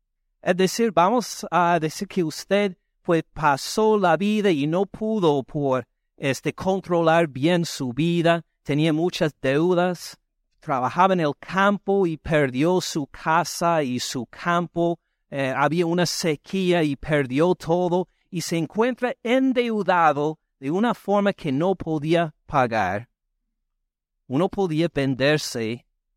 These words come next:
a un amo, a un dueño, a decir, "Tómame como esclavo. Ah, por favor, elimina mis deudas por recibirme a mí como esclavo." Esto fue la segunda forma.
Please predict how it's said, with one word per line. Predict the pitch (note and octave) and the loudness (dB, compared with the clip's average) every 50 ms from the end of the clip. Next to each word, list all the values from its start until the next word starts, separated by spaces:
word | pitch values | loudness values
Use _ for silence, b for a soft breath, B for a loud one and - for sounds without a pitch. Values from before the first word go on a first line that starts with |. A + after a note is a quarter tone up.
| _ | _
a | - A#2 A#2+ B2 B2+ C3 C3+ C3 - _ | -4 -2 -2 -2 -2 -4 -6 -10 -14 _
un | - D3 D3+ D3 | -6 -4 -2 0
amo, | D#3+ F#3 F#3 D3 F#2 D#2+ - _ _ _ | 2 2 0 0 -2 -6 -14 _ _ _
a | - B2+ | -4 -2
un | C3+ C#3 B2+ | -2 0 2
dueño, | C3 D#3 F3+ F3+ D3 A2+ F#2+ F#2 G2+ | 2 4 4 4 2 0 0 -2 -2
a | A#2 | -2
decir, | B2 A#2+ - - D3 C#3 - | -2 -2 -2 -2 -4 -4 -4
"Tómame | - - G3 G#3+ G3 C#3+ A#2 A2+ A#2 B2+ | -4 -2 -2 0 0 0 0 0 -2 -4
como | - - D3 C#3+ C3+ C#3+ | -4 -4 -4 -2 -2 -2
esclavo. | - - - E3 E3 B2+ A2+ A2 D#2 C#2+ - _ _ _ _ _ _ _ _ _ _ _ _ _ - | -4 -6 -6 -6 -4 -4 -4 -4 -6 -12 -20 _ _ _ _ _ _ _ _ _ _ _ _ _ -2
Ah, | D#3+ D#3+ - | -2 -2 -2
por | - - G#3 A#3 B3+ - | -2 -2 0 0 0 0
favor, | - B3+ C4 B3+ G3+ F#3 G3 G3 F#3+ - | 2 2 2 2 2 2 0 0 -2 -2
elimina | G3 F#3+ F#3 F3+ E3+ F3+ G#3 B3+ C#4+ D4 D4 C4+ | -2 0 0 0 -2 -2 0 0 2 2 2 2
mis | A#3 A#3+ A#3+ G#3 - _ | 2 0 0 -2 -6 _
deudas | - F#3 F#3+ G#3 G#3+ G#3+ G3+ D#3+ D#3 D#3 - - | -2 0 2 2 2 0 2 2 2 0 0 -4
por | - - F3+ F3 E3+ E3 D#3 - | -4 -2 0 0 0 0 -2 -2
recibirme | F#3 F#3+ - - G#3 G#3 F#3 G#3+ G#3+ G#3+ G#3 G3+ G3+ | -4 -4 -2 -2 -2 -2 0 2 2 2 2 2 2
a | F#3+ F#3 E3+ | 0 0 0
mí | F3 G3 F#3+ F3+ E3 | 0 0 0 -2 -2
como | - - F3+ E3 E3+ E3+ E3 A2+ | -4 -4 -4 -2 -2 -2 -2 -2
esclavo." | D3+ D3+ - - - - C#3+ C3+ B2+ A#2 G#2+ G#2 G#2+ A#2+ | -4 -4 -6 -8 -6 -2 0 2 2 2 2 0 -2 -4
Esto | D3 F3 - - A#3 A3 | -4 -6 -4 -2 -4 -2
fue | - A3+ A3+ | 0 2 2
la | A3+ A#3 G#3+ | 2 2 2
segunda | - - G#3 F#3+ A3 A#3 A#3 A3 D#3+ | 2 0 -2 -2 -2 0 0 0 0
forma. | - - A#2+ G2 E2+ D#2+ C#2 - - | 0 -2 -6 -8 -8 -8 -12 -18 -20